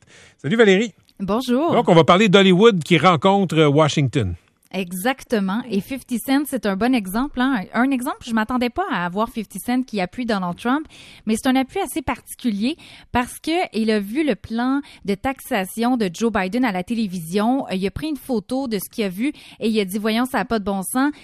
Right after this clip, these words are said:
Speaker 2: Alors, je vais voter pour Donald Trump. Je m'en fous s'il aime pas les Noirs. Je vais voter pour lui parce que je veux pas être taxé plus. » Alors, c'est une référence, bon, qu'on va dire assez, euh, assez simple peut-être, euh, à un plan, euh, mais quand même, là, ça s'est rendu jusqu'à la couverture du New York Post.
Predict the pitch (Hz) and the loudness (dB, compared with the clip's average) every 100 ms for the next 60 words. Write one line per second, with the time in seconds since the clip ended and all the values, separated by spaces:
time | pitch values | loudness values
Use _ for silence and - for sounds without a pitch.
0 | - - 202 208 160 196 202 269 233 277 | -14 -6 -2 -2 -2 -2 0 0 0 -2
1 | 262 220 214 202 196 254 269 262 - 190 | -4 -2 -2 -2 -2 -2 -2 -2 -4 -2
2 | 214 262 262 - 311 - 240 208 233 214 | 0 0 0 -4 -6 -2 -2 -2 -2 -2
3 | 196 196 202 226 247 - 180 233 220 202 | -2 -2 -2 -2 -2 -6 -4 -2 -2 -4
4 | 226 202 208 240 208 202 180 185 220 - | -4 -2 -2 -2 -4 -4 -6 -4 -6 -4
5 | 185 - 180 156 - - 180 175 180 - | -8 -8 -12 -12 -16 -14 -10 -8 -8 -6
6 | 214 202 214 220 247 214 269 262 214 202 | -2 0 0 0 0 0 0 0 -2 -4
7 | 202 208 185 190 233 233 190 - 240 220 | -2 -4 -2 -2 -2 -2 -4 -4 -2 -2
8 | 185 - - - 220 226 240 - 247 254 | -2 -8 -20 -6 -4 -2 -4 0 0 0
9 | 233 208 202 226 233 - 190 185 - 214 | -2 -2 -4 -4 -6 -4 -4 -2 -2 -2
10 | 190 214 214 294 - - - 170 190 214 | -2 -4 -2 -2 -4 -14 -10 -4 0 0
11 | 262 269 202 220 269 233 220 226 208 185 | 0 0 0 2 2 2 0 -2 -4 -6
12 | 196 196 202 262 269 226 190 196 220 208 | -4 -4 -4 -4 -6 -4 -6 -4 -6 -4
13 | 269 269 226 208 269 320 311 - 202 247 | -6 -6 -2 0 2 0 -2 -2 -2 -2